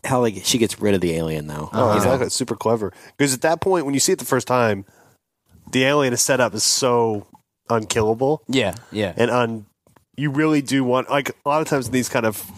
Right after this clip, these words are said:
Speaker 2: creature movies, you don't know, but, uh,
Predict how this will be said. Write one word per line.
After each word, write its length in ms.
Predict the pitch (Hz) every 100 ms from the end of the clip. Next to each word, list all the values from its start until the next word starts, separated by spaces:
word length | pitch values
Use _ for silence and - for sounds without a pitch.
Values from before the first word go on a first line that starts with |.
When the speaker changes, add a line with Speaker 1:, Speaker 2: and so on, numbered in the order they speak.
| -
Speaker 2:
creature 380 | 143 127 127 120
movies, 500 | 117 107 104 95 - - - - - - - _ -
you 100 | 113
don't 240 | 120 117 104
know, 260 | 107 104
but, 340 | 92 104 98 117
uh, 240 | 107 95